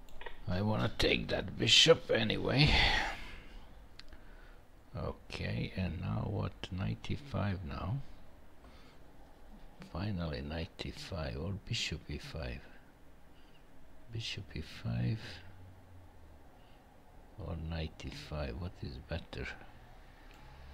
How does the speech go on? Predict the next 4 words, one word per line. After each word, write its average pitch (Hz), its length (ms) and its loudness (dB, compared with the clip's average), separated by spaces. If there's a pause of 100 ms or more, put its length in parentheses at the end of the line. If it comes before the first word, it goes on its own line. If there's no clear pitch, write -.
(160)
Ninety-five, 101 840 -4
I 120 160 -6 (100)
think. 87 400 -6 (1900)
Yes. - 580 -6